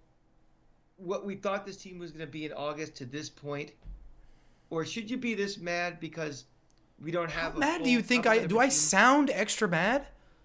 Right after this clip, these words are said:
Speaker 1: Yes.
Speaker 2: I'm not ma-, I knew they were gonna lose. They lost like shit. They played worse than they should have. That's it. I, I
Speaker 1: Right.
Speaker 2: don't, I, I don't think that there's anything wrong <laughs> with this reaction. I, I don't know. I,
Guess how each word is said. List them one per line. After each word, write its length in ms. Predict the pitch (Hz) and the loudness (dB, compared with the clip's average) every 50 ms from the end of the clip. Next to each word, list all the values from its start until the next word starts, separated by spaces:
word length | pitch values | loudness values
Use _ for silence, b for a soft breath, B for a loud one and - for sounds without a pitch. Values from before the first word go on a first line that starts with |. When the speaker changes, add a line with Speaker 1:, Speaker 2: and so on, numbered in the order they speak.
| b b b _ _ _ _ _ _ _ _ _ _ | b b b _ _ _ _ _ _ _ _ _ _
Speaker 1:
Yes. 400 | - 156 147 - - - - - _ _ _ _ _ _ _ _ _ _ _ - - - - | -10 -10 -10 -10 -12 -16 -18 -20 _ _ _ _ _ _ _ _ _ _ _ -18 -18 -4 0
Speaker 2:
I'm 260 | - 226 240 233 214 214 | 2 2 4 4 2 2
not 280 | 247 277 294 226 156 | 2 2 2 0 0
ma-, 160 | 147 156 - - 135 - - - | -2 -4 -6 -6 -10 -10 -2 0
I 120 | 170 180 | 2 2
knew 280 | 190 170 151 190 240 254 | 4 4 4 4 4 4
they 120 | 247 240 | 2 2
were 80 | 202 190 | 2 2
gonna 200 | 180 190 175 160 | 2 2 2 2
lose. 340 | 151 196 - 120 98 - - | 0 2 0 0 0 -4 -6
They 260 | - - 139 139 139 | 0 2 2 2 2
lost 420 | 127 135 165 185 226 220 - - | 2 2 2 2 2 0 0 0
like 220 | 170 175 170 165 - | 2 2 2 2 2
shit. 640 | - - - - - 214 208 156 92 - - - - - - _ _ _ | 4 4 4 6 6 6 6 4 2 -2 -8 -16 -20 -20 -20 _ _ _
They 100 | 151 151 | 0 0
played 540 | 143 - - 185 196 214 202 170 135 113 120 | 0 0 0 2 2 2 2 0 -4 -4 0
worse 320 | 135 156 185 214 208 208 | 2 4 4 4 4 2
than 100 | 180 175 | 0 0
they 100 | 165 151 | 0 0
should 240 | 139 - - 170 156 | 0 0 -2 -2 -2
have. 280 | 117 90 82 - - - - - | -4 -4 -8 -12 -18 -20 -6 -2
That's 260 | - 170 185 - - | 0 0 2 2 2
it. 320 | 226 226 160 - - - b b b b b b b b b b _ _ _ _ _ _ _ _ _ _ _ _ - - - _ - | 2 2 2 0 -4 -10 b b b b b b b b b b _ _ _ _ _ _ _ _ _ _ _ _ -20 -20 -20 _ -8
I, 100 | - 139 | -4 -4
I 80 | 165 151 | -2 0
Speaker 1:
Right. 80 | 165 190 | 0 0
Speaker 2:
don't, 160 | 220 220 208 | 2 0 0
I, 180 | 175 190 202 196 - | 0 0 0 0 0
I 80 | 196 220 | 0 0
don't 180 | 254 247 202 | 0 -2 -2
think 260 | - - 254 254 - | -2 -2 0 0 0
that 140 | - 214 170 | -4 -6 -2
there's 200 | - 214 196 170 | 0 2 2 2
anything 380 | 165 180 196 214 208 202 202 185 | 0 0 -2 -2 -2 -2 -2 -2
wrong 280 | 165 160 175 190 196 | 0 2 2 2 2
<laughs> 60 | 170 139 | 2 0
with 160 | - - - | -2 0 0
this 220 | 185 165 - - | 2 2 4 2
reaction. 460 | 175 160 156 147 170 170 - - - - | 2 2 0 0 -2 -4 -4 -6 -4 -4
I, 260 | 110 135 135 135 147 | -2 -2 -2 -2 0
I 20 | 170 | 0
don't 160 | 175 185 180 | 0 0 0
know. 200 | 185 190 165 B B B B B B B B - | -2 -2 -4 B B B B B B B B -8
I, 120 | - 143 | -6 -6